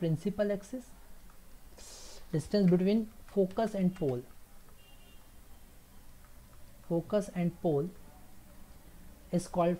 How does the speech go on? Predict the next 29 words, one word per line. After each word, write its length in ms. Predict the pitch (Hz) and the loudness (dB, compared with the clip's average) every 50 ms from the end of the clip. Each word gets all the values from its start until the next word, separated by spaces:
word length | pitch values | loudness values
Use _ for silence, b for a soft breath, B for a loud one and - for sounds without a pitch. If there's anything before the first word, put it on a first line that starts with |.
| - | 2
focal 300 | - 180 165 - - 180 | 0 0 0 2 2 2
length. 460 | 165 147 135 131 - 117 110 - - - - - - - | 2 2 0 -2 -4 -6 -8 -10 -16 -18 -18 -18 -8 -2
It 80 | 147 | -2
is 120 | 160 156 - | -2 -2 0
called 220 | - 180 170 165 - - | -2 -2 -2 -2 -2 -4
focal 280 | 170 151 - - 165 | -4 -4 -2 -2 -2
length, 360 | 147 135 127 123 120 120 - - - - - - - - - - - - - - - - - - | -2 -2 -2 -4 -6 -10 -12 -14 -16 -16 -16 -16 -16 -14 -14 -14 -14 -14 -16 -16 -16 -10 -8 -8
okay? 200 | 151 - 208 190 - - - - - - - - - - - - - - - - - - - - - - - | -6 -4 -6 -6 -8 -12 -16 -14 -14 -12 -12 -12 -12 -12 -14 -12 -12 -12 -12 -12 -12 -12 -12 -12 -12 4 10
<coughs> 340 | - - - - - - - - - - - | 10 10 10 10 4 0 -4 -6 -8 -4 2
It 100 | 160 175 | 4 4
is 100 | 175 - | 4 4
called 220 | - 190 185 180 | 6 6 6 6
focal 320 | 185 - 160 - - 175 160 | 4 2 0 2 2 0 0
length 300 | 147 135 123 117 117 - - - - - - - | 0 0 -2 -4 -4 -6 -8 -10 -10 -6 2 6
denoted 460 | 156 170 175 180 175 175 180 170 160 | 8 8 8 6 6 4 4 4 4
by 100 | 165 170 170 170 - | 2 0 -2 -4 -4
f, 160 | 147 123 117 - - - - - - - - - - - | -4 -4 -6 -6 -10 -16 -16 -16 -16 -16 -16 -14 -10 -10
इसको 220 | 139 - - - 170 - 156 160 | -10 -8 -4 -6 -4 -2 -2 -4
f 80 | 160 - - | -4 -2 0
से 80 | 180 | 2
डिनोट 300 | 151 143 139 139 131 127 - | 2 2 2 2 0 -2 -4
करेंगे, 280 | - 123 120 120 127 135 - - - - - - - - - - - - - - - - - - - - - - - - | -8 -8 -6 -6 -8 -10 -12 -14 -16 -16 -16 -16 -14 -16 -16 -16 -18 -18 -16 -16 -16 -14 -14 -16 -16 -16 -16 -14 -4 -4
ओके? 160 | 160 160 226 220 214 - - - - - - - - - - - - - - - | -2 -2 -2 -4 -4 -10 -14 -14 -16 -14 -16 -16 -16 -16 -16 -16 -16 -16 -8 -6
अगर 140 | 135 135 147 | -2 -2 0
हम 160 | 143 147 147 | 2 2 2
डायग्राम 360 | 147 147 143 135 156 160 170 175 | 2 2 2 2 2 4 4 4
में 140 | 175 175 | 4 4
देखें 260 | 160 170 160 - 185 180 | 2 0 2 2 0 2
तो 180 | 185 196 202 214 | 2 2 0 0